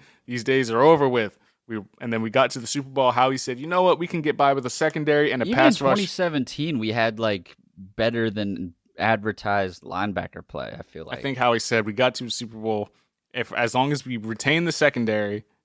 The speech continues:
Speaker 1: and we have a monster pass rush, the linebackers can hold up," is what Howie thought. That has not been the case this season, and expect Dallas to target the middle of the field again. C D, slot
Speaker 2: Yeah.
Speaker 1: god.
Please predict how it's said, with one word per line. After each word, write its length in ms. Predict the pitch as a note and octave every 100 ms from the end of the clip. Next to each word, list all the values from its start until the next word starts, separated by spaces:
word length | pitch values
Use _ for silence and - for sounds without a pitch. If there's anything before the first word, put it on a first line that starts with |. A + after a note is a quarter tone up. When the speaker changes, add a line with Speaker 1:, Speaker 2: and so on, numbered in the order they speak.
| _
Speaker 1:
and 180 | C3 A2+
we 100 | G#2+
have 220 | G#2 A2+
a 60 | A2
monster 340 | A2+ C3 -
pass 320 | C#3 C3+ B2+ -
rush, 220 | G#2 -
the 100 | A2+
linebackers 640 | B2 C#3+ C#3+ C#3 C#3 C3
can 120 | G#2
hold 340 | - C3 A#2+ A#2+
up," 180 | G2 A2+
is 140 | A2+
what 120 | G#2
Howie 260 | B2 B2 A#2+
thought. 280 | A#2+ G#2+ _ _ -
That 120 | A2
has 120 | G2
not 220 | B2 C#3+
been 120 | C#3 B2+
the 80 |
case 340 | A2+ B2 A2+ -
this 180 | A2+ -
season, 380 | B2 A2+ A2+ - _ _
and 160 | A2 G#2
expect 400 | F#2+ - A#2+ -
Dallas 440 | A#2 A#2 A2+ - _ _ -
to 80 | A2
target 340 | - A#2+ A2+
the 60 | G2+
middle 260 | G#2+ A#2+
of 100 | A#2
the 60 | G#2+
field 300 | - A2+ A2+
again. 360 | B2+ A#2 A2+ G2+
C 240 | - C3+
D, 180 | C3+ C3+
slot 320 | B2 B2+ C3+ C3+
Speaker 2:
Yeah. 40 |
Speaker 1:
god. 340 | C#3 C3+ C3